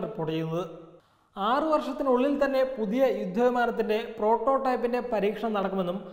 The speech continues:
പത്ത് വർഷത്തിനുള്ളിൽ അവ സൈന്യത്തിന്റെ ഭാഗമാവുകയും ചെയ്യും എന്നാണ് ഇപ്പോൾ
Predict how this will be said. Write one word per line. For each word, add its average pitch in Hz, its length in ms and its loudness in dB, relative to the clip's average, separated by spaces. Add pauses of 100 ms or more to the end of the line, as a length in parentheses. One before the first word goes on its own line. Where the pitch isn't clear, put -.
(300)
പത്ത് 220 320 0
വർഷത്തിനുള്ളിൽ 247 580 2 (140)
അവ 226 180 4 (100)
സൈന്യത്തിന്റെ 220 520 0 (100)
ഭാഗമാവുകയും 208 680 4
ചെയ്യും 202 260 2
എന്നാണ് 185 280 0 (200)
ഇപ്പോൾ 220 240 -2